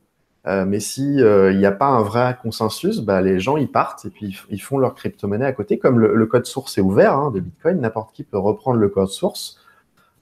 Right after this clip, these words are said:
Euh, on pourrait faire le Remove Coin, hein, en prenant le code source de Bitcoin et demain faire un fork.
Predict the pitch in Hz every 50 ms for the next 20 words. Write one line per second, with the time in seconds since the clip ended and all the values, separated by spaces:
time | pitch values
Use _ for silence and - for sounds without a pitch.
0 | 80 82 90 87 90 90 90 - - 107 95 104 98 104 104 101 - 135 127 120
1 | 104 101 104 120 123 117 - - - - 117 139 185 196 123 - 147 120 98 95
2 | - 104 101 104 104 101 - 104 98 - - - 107 98 95 95 92 95 92 _
3 | - 135 156 180 185 135 101 92 101 104 104 110 127 165 - - 113 95 95 92
4 | 95 - 123 - - - - - - -